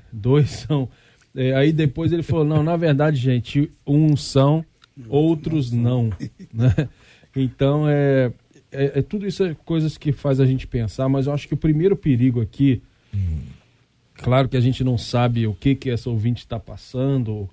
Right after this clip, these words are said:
Speaker 1: né? O que que ela já f-, passou, talvez uma frustração ministerial, não sei.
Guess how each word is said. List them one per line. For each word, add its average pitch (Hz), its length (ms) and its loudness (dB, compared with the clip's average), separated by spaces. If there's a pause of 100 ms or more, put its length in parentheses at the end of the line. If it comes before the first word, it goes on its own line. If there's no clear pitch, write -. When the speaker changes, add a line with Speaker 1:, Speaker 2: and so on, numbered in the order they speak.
Speaker 1:
né? 113 300 0
O 117 100 2
que 117 200 0
que - 80 -4
ela 113 160 2
já 113 160 2
f-, - 300 -6
passou, 123 420 -2
talvez 117 280 -6
uma 113 120 -8
frustração 120 560 -12
ministerial, 110 560 -2
não 110 120 2
sei. 120 260 -2